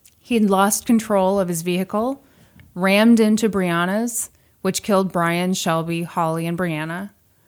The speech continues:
From there, it hit Brian's pickup truck, where the two middle school boys were still buckled in their seats. It pushed that vehicle onto the road,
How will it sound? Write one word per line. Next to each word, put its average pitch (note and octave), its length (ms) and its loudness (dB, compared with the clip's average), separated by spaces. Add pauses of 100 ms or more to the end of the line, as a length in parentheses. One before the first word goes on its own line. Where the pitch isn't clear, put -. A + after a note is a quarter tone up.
(640)
From G#3+ 260 2
there, G#3 360 4
it G3 200 -6
hit E3+ 240 -8
Brian's E3 420 -2
pickup A#3 360 -2
truck, G#3 480 -2 (220)
where F#3+ 140 2
the E3+ 100 0
two A3+ 200 4
middle G3 280 2
school G#3+ 260 0
boys F3 420 -2
were E3+ 100 -6
still F3+ 220 -2
buckled E3+ 380 -2
in F#3 140 0
their G3+ 120 0
seats. - 600 -8 (840)
It G3 220 -6
pushed C#4+ 400 0
that G#3 240 2
vehicle F#3+ 440 0
onto F#3 280 -2
the F3+ 100 -2
road, E3+ 480 -2